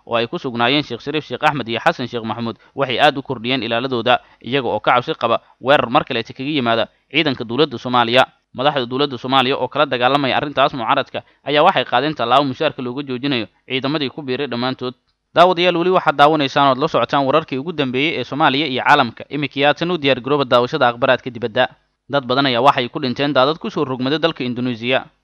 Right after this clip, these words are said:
Ugu yaraan konton ruux ayaa ku dhimatay daadad soo rogmaday iyo dhul soo go'a oo ku yaala dalka Indonesia. Roobab mahiigaan ah ayaa khasaare lixaad la geystay, waxaana uga sii daray biyo xireennadii oo fatahay oo kumanaan guri oo ku yaala jasiiradda Indonesia ku taalla gebi ahaanba burburiyey.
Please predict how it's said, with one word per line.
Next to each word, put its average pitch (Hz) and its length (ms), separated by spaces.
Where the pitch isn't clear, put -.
Ugu 156 160
yaraan 202 220
konton 214 320
ruux 175 180
ayaa 131 240
ku 175 80
dhimatay 123 400
daadad 131 340
soo 160 140
rogmaday 123 400
iyo 123 100
dhul 165 160
soo 160 160
go'a 120 220
oo 117 60
ku - 120
yaala 127 200
dalka 143 260
Indonesia. 120 580
Roobab 185 260
mahiigaan 139 440
ah 151 120
ayaa 120 160
khasaare 127 400
lixaad 135 320
la 120 60
geystay, 113 420
waxaana 117 340
uga 147 120
sii 117 180
daray 127 220
biyo 117 160
xireennadii 123 540
oo 147 100
fatahay 123 460
oo 120 140
kumanaan 127 480
guri 135 140
oo 117 160
ku - 140
yaala 120 280
jasiiradda 127 560
Indonesia 131 520
ku 170 120
taalla 120 260
gebi 117 240
ahaanba 147 280
burburiyey. 113 520